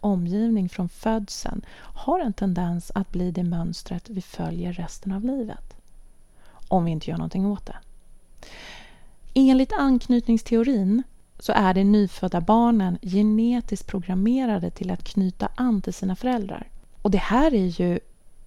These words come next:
egentligen evolutionärt för att skydda barnen från fara och öka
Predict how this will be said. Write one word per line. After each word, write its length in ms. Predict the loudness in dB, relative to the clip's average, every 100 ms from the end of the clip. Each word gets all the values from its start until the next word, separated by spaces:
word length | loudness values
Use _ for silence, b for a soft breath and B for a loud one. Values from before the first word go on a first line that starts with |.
| -12 -2
egentligen 580 | 0 0 -2 -2 -4 -4
evolutionärt 960 | -2 -2 -2 2 2 2 0 -4 -12 -14
för 440 | -16 -2 0 0
att 320 | 0 -2 -8 -14
skydda 540 | -14 0 0 2 0 2
barnen 380 | 2 2 0 -2
från 120 | -4
fara 560 | -2 0 0 0 0 0
och 140 | 0
öka 640 | 0 0 0 -2 0 0